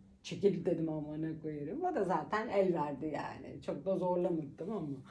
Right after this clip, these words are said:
Ben kapıya bir tekme insan bir, bir, bir koydum tekmeyi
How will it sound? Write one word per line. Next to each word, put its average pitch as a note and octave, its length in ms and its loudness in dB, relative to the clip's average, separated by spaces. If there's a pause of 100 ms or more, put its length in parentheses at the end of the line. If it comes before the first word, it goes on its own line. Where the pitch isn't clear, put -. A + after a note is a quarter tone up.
(880)
Ben C#4+ 260 12
kapıya C#4 440 10
bir F4 140 10
tekme D4 360 10
insan D#4+ 440 12
bir, A#3 440 12
bir, - 80 8 (720)
bir D4 240 12
koydum G3+ 560 8
tekmeyi E3+ 520 0